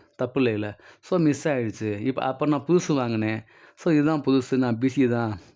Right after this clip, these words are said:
அப்படின்னா யாரும் பயப்பட தேவையில்லை. அதே மாதிரி நீங்க அப்லோடு பண்ண இந்த பண்ணீங்களா சர்டிஃபிகேட்டு, அதை மட்டும் நீங்க கொண்டு போனா போதும். அதாவது டென்த்து,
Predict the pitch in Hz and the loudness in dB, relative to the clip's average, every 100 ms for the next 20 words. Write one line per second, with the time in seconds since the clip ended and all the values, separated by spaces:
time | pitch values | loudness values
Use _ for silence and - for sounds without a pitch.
0 | - 113 120 117 123 117 117 123 117 113 | -10 -4 0 0 0 0 0 0 0 0
1 | 117 110 117 117 113 104 - _ _ _ | 0 -2 0 -2 -4 -8 -18 _ _ _
2 | _ _ _ _ _ _ _ _ - 127 | _ _ _ _ _ _ _ _ -8 -2
3 | 147 156 131 104 110 131 135 - - - | 0 2 2 0 2 2 0 -16 -20 -20
4 | - _ 131 131 131 120 123 - 185 180 | -20 _ 0 2 2 0 -4 -2 2 2
5 | 170 - 147 151 151 147 131 127 123 120 | 2 0 -2 0 0 -4 -6 -2 -2 -2
6 | 123 127 131 117 117 127 123 113 110 - | 0 2 2 -2 -2 -2 -2 -4 -10 -14
7 | - _ 117 135 151 143 170 160 135 127 | -20 _ -4 -2 0 0 2 2 2 0
8 | 131 127 117 113 107 - - _ _ 120 | 2 0 -2 -6 -8 -12 -20 _ _ -4
9 | 123 127 131 127 123 120 117 - 117 | 0 2 2 0 0 0 0 -4 -4